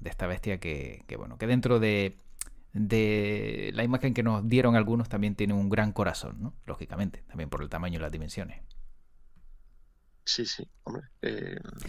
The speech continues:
Speaker 2: al final, <laughs> es que al final eso era una,
Speaker 1: Hmm.
Speaker 2: lo que decíamos antes, una historia de amor.
Speaker 1: Sí.
Speaker 2: Una historia de amor y, y, eh, teníamos esa, eh, la película nos permitía, eh, identificarnos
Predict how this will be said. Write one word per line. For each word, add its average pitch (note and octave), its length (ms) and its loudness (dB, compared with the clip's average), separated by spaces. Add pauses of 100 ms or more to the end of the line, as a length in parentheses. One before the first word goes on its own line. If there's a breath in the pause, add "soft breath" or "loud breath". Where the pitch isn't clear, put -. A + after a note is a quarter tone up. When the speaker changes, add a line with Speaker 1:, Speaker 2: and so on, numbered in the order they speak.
Speaker 2:
al C3 120 2
final, B2+ 480 2
<laughs> - 40 -4
es B2+ 100 0
que C#3+ 100 0
al C3+ 60 -4
final C3+ 480 0
eso C3+ 260 0
era A#2 120 -2
una, C3 260 2 (220 loud breath)
Speaker 1:
Hmm. F2 180 -2
Speaker 2:
lo A#2+ 140 -2
que A#2 60 -2
decíamos B2 400 -2
antes, B2+ 280 -6
una B2 140 -2
historia C#3 300 0
de A#2 80 2
amor. - 180 -4 (200)
Speaker 1:
Sí. E2+ 220 -2
Speaker 2:
Una A2 140 -10
historia A#2 260 -2
de A#2+ 60 2
amor D3+ 200 -2 (160)
y, A#2 800 0 (580 loud breath)
y, G#2+ 680 -6 (240)
eh, A2 420 -6
teníamos A#2+ 440 2
esa, C#3+ 440 4
eh, - 220 -4
la A#2+ 140 2
película B2+ 300 2
nos D3 120 2
permitía, C3+ 760 0 (800 loud breath)
eh, A#2 500 4
identificarnos C#3+ 1080 4